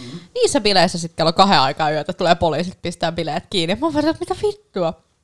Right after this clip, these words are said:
Speaker 1: Mäkin
Speaker 2: sanoin, että
Speaker 1: halusin
Speaker 2: joo.
Speaker 1: poliisit joskus kylään.
Speaker 2: No mä olin vaan silleen niinku tosi hämmentynyt. Mä oon silleen, että mä oon kaksi vuotta, ei, meillä kolme vuotta asunut siellä. Mulla on ollut ihan niinku, meillä kaikilla on ollut siellä ihan jäätäviä bileitä, sun muita on niinku meluttu sun muuta.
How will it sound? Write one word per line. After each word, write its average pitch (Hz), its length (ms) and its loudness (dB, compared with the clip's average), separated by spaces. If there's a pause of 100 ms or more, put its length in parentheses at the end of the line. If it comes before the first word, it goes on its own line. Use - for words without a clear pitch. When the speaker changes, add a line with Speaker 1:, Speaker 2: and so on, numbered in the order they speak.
(180)
Speaker 1:
Mäkin 302 120 0
Speaker 2:
sanoin, 330 120 2
että - 120 2
Speaker 1:
halusin 113 140 4
Speaker 2:
joo. 104 60 -10
Speaker 1:
poliisit 107 420 -6
joskus - 280 -10
kylään. 117 340 -4 (360)
Speaker 2:
No 403 80 -4
mä 381 100 6
olin 370 140 2
vaan 233 140 4
silleen 240 240 -2
niinku 254 160 -6
tosi 277 200 4
hämmentynyt. 196 640 2
Mä 196 60 0
oon 208 100 0
silleen, 214 100 0
että 214 120 -8
mä - 20 -2
oon 226 80 -6
kaksi - 340 -4
vuotta, 175 280 -6
ei, 220 60 -8
meillä 226 240 -6 (840)
kolme 277 440 -8
vuotta 220 360 -2
asunut 202 340 -2
siellä. 180 280 -4
Mulla 185 180 -4
on 185 40 0
ollut 185 120 -4
ihan 185 160 -8
niinku, 180 200 -14 (400)
meillä 214 140 -8
kaikilla 214 360 -4
on 156 40 -2
ollut 160 120 -8
siellä 170 160 -10
ihan 175 180 -10
jäätäviä 147 480 -2
bileitä, 143 360 -8
sun 151 140 -10
muita 147 280 -6
on 139 80 -8
niinku 151 160 -10
meluttu 160 440 -6
sun 156 220 -10
muuta. 151 300 -6